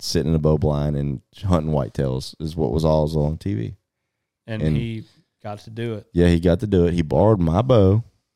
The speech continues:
Speaker 1: took it and shot it, learned, you know, how it shot and kinda figured out. Wasn't quite right for him, but he figured out how to compensate.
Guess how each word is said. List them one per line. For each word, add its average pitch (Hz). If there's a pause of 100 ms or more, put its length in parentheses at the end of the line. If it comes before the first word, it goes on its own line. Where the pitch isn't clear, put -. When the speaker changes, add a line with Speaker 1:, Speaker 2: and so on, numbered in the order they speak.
(280)
Speaker 1:
took 98
it 113
and 107
shot 85
it, -
learned, 92 (380)
you 90
know, 82
how 73
it -
shot 85
and 85
kinda 80
figured 85
out. 87 (680)
Wasn't 87
quite 78
right 120
for 139
him, 139
but 92
he 85
figured 87
out 85
how 85
to 85
compensate. 107